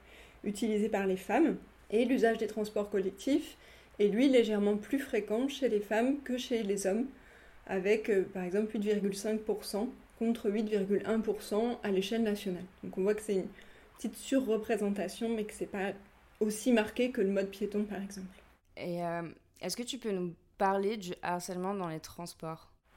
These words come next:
Speaker 1: Alors, le harcèlement dans les transports collectifs, c'est le harcèlement sexuel, en fait, il faudrait commencer par l'aborder dans l'espace public en général. Donc je vais commencer par là et puis ensuite on viendra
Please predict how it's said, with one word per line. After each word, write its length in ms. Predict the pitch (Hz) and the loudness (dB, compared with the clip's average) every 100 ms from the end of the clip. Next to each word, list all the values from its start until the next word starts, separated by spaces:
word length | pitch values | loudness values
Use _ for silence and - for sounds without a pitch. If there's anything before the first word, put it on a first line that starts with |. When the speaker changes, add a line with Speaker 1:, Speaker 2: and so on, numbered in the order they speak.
| - | 0
Speaker 1:
Alors, 320 | 233 220 202 - | 6 6 4 6
le 160 | 233 | 8
harcèlement 400 | 254 262 285 277 | 8 6 6 6
dans 100 | 277 | 6
les 100 | 240 | 4
transports 420 | - 240 240 240 | 4 0 2 0
collectifs, 580 | 240 208 214 - 302 311 | 2 0 0 0 -2 -2
c'est 420 | - - 233 254 302 - - _ | -10 0 4 4 4 -4 -20 _
le 120 | - 226 | 6 6
harcèlement 420 | 233 294 302 302 294 - - - - - - | 8 6 6 4 0 -10 -20 -20 -20 -20 -20
sexuel, 520 | - - 247 - 269 | -6 -2 -2 2 4
en 100 | 285 | 4
fait, 240 | 247 285 - | 0 -6 -8
il 20 | |
faudrait 420 | - 214 226 254 | 0 0 4 2
commencer 380 | 254 226 214 262 | 2 0 0 0
par 160 | 247 214 | 0 0
l'aborder 440 | 202 196 202 240 | 0 0 4 2
dans 140 | 233 | 2
l'espace 340 | 196 202 220 214 | -2 -2 -2 -4
public 360 | - 208 240 | -4 -4 -2
en 100 | 214 | -2
général. 420 | 208 214 208 208 196 | -2 0 0 0 0
Donc 180 | 190 | -2
je 80 | 190 | -2
vais 100 | 208 | -2
commencer 380 | 208 214 220 226 | 0 -2 0 0
par 180 | 220 220 | 0 0
là 140 | 240 | 2
et 60 | 254 | 2
puis 160 | 254 | 0
ensuite 280 | 196 202 - | -4 -2 -4
on 60 | 233 | -4
viendra 480 | 202 190 196 226 | -2 -2 -2 -4